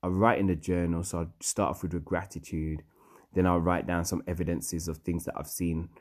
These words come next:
that's bringing my, my things closer to me. Then I'll write out,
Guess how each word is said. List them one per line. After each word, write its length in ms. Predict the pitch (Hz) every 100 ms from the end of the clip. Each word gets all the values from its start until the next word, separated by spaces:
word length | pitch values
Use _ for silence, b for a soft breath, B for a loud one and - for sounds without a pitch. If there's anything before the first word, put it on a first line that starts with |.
| b b
that's 200 | 82 -
bringing 280 | 101 92 85
my, 420 | 85 82 82 73 - _ -
my 480 | 87 85 82 80 73 -
things 260 | 90 87
closer 380 | - 92 90 -
to 160 | - 87
me. 180 | 78 - B B
Then 100 | 95
I'll 80 | 104
write 240 | 110 107
out, 260 | 90 92